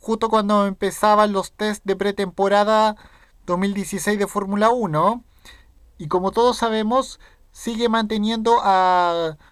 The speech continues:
sigue manteniendo su piloto al año pasado, es decir, siguen siendo el mexicano Sergio Checo Pérez y el alemán Nico Hülkenberg.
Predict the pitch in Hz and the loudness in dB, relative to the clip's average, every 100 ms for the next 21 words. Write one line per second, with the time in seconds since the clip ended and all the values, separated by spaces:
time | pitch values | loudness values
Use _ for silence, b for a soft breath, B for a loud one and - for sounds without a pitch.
0 | b - - 214 220 226 214 220 220 220 | b -12 -6 -2 0 0 -2 -4 -2 -2
1 | 214 214 220 214 208 214 208 202 196 196 | -4 -6 -4 -2 -2 0 -2 -2 -2 -4
2 | - 240 214 190 185 208 185 202 202 196 | 2 4 4 2 -2 -4 -6 -6 -6 -6
3 | 214 214 208 220 214 - 180 180 165 185 | -4 -4 2 2 0 -2 -4 -4 -10 -4
4 | 196 196 208 202 196 202 196 190 185 180 | -2 0 -2 -4 -4 -4 -4 -4 -4 -2
5 | 208 220 233 226 - - 208 220 220 - | -2 0 -2 -4 -16 -10 -6 -6 -8 -4
6 | 190 190 190 190 185 190 208 202 208 202 | -2 0 0 0 0 0 -2 -2 -4 -2
7 | 262 - 143 127 113 | -2 0 -4 -6 -10